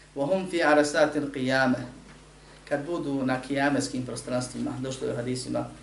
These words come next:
da će Allah, subhanahu wa ta'ala, razvući ovu zemlju i da neće biti brda i neće biti granica,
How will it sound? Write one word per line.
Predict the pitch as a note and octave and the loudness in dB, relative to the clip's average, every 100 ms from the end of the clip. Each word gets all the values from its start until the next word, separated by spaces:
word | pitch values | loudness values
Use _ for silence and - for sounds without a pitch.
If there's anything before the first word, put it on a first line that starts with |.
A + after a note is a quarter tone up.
| - | -12
da | C3 | -8
će | - | -4
Allah, | B2 A#2+ A#2+ | -2 0 -2
subhanahu | A#2 - C3+ B2 | -4 -8 -4 -4
wa | B2+ | -2
ta'ala, | C3 B2 A#2+ A#2+ - - - | 0 2 2 -2 -8 -20 -10
razvući | - C3 C3 B2 A#2+ B2 | -4 -2 -2 -4 -4 -2
ovu | A#2 A#2+ | -2 -2
zemlju | B2+ B2 A#2 - - - - | 0 0 0 -6 -14 -20 -12
i | |
da | C3 C3+ | -4 0
neće | C3+ B2 | 0 0
biti | B2 B2+ A#2 | -4 -6 -4
brda | A#2+ A#2+ B2 B2 - - - - - - - - - - | -4 0 0 0 -6 -18 -20 -20 -20 -20 -20 -20 -20 -10
i | C#3+ | 0
neće | D3+ D3 D3 | 4 4 2
biti | C3+ C3+ | -4 -6
granica, | C3+ C3+ C3 B2 - B2+ | -2 -2 0 -2 -2 -2